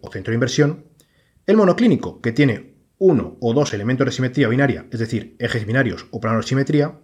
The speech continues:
el rómbico, que tiene un mínimo de tres elementos de simetría binaria y un máximo de seis, el trigonal o romboédrico, caracterizado por tener un eje ternario, el tetragonal, caracterizado por tener un eje cuaternario, el hexagonal, que tiene un eje senario,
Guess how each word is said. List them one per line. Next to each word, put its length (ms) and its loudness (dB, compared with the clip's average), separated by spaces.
el 100 4
rómbico, 380 2
que 100 -6
tiene 380 0
un 100 -4
mínimo 260 4
de 60 2
tres 200 -2
elementos 280 0
de 80 0
simetría 320 -2
binaria 400 0
y 60 -8
un 60 -8
máximo 260 -4
de 60 -2
seis, 360 0
el 140 0
trigonal 320 4
o 60 4
romboédrico, 640 2
caracterizado 580 0
por 160 -8
tener 340 0
un 140 -6
eje 160 -4
ternario, 540 0
el 80 0
tetragonal, 680 0
caracterizado 580 -2
por 160 -8
tener 360 -2
un 120 -6
eje 160 -8
cuaternario, 580 0
el 120 2
hexagonal, 640 0
que 100 -6
tiene 200 2
un 60 -2
eje 160 -4
senario, 480 -2